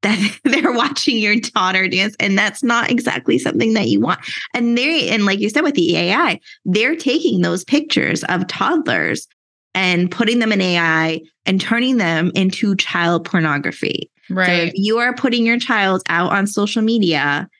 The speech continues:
Speaker 1: you are risking them showing up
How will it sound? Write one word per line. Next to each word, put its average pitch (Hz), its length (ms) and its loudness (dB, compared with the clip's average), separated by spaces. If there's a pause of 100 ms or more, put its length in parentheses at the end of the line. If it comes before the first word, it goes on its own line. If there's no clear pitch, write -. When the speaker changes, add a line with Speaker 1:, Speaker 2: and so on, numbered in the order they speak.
(340)
Speaker 1:
you 202 280 0
are 202 160 2
risking 180 500 0
them 156 340 2
showing 156 460 0
up 139 200 -2